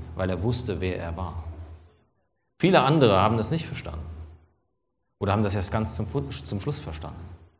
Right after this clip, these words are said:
Viele verstehen es heute immer noch nicht. Ja. Aber er wusste, wer er war. Und weil er das wusste,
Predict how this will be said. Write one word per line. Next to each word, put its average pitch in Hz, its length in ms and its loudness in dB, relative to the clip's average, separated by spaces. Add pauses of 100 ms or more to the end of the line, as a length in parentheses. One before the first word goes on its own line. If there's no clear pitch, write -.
(520)
Viele 139 220 4
verstehen 123 340 0
es 120 140 0
heute 123 240 0
immer 139 320 0
noch 139 200 -4
nicht. 127 380 -10 (1000)
Ja. 92 140 -10 (400)
Aber 110 160 0
er 123 200 2
wusste, 135 360 2
wer 110 140 2
er 104 100 -2
war. 110 140 -2
Und 90 120 -2
weil 135 180 2
er 190 60 -2
das 165 200 -4
wusste, 123 280 -4